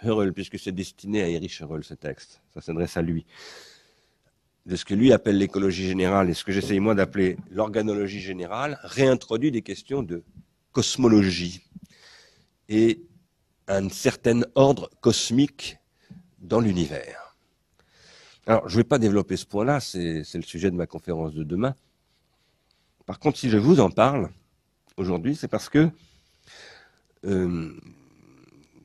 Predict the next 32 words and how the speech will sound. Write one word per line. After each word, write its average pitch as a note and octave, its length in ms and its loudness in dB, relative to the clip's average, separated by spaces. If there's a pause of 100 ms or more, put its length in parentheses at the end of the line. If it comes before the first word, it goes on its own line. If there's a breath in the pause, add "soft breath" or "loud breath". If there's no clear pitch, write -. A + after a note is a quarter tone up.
tout A2+ 120 -8
ça D3+ 300 6
a G2+ 260 0
pour G2+ 280 0
but, D3+ 400 2
demain, A2+ 480 2 (720)
comme A2+ 340 8
dans G#2+ 100 6
ce G#2+ 140 -2
séminaire F#2+ 400 -2
ici F2+ 260 -6
aujourd'hui, F#2 440 0
d'in-, G#2 180 4 (140)
d'introduire G#2 500 -2
une G#2 100 -2
pro-, - 220 -12
une G2+ 140 -12
problématique G2+ 440 -4
d'anthropologie F#2+ 840 0
avec D2+ 240 -10
un D2 120 -8 (200)
A, D#3 280 6 (1500)
qui A2+ 120 -6
se - 140 -2
rapporte G#2+ 440 2
à A2 60 4
une G2 180 2 (600)
problématique G#2+ 480 0
d'anthropologie G2 720 2
avec G2 260 0
un F#2 160 -2 (160)
E, B2 160 4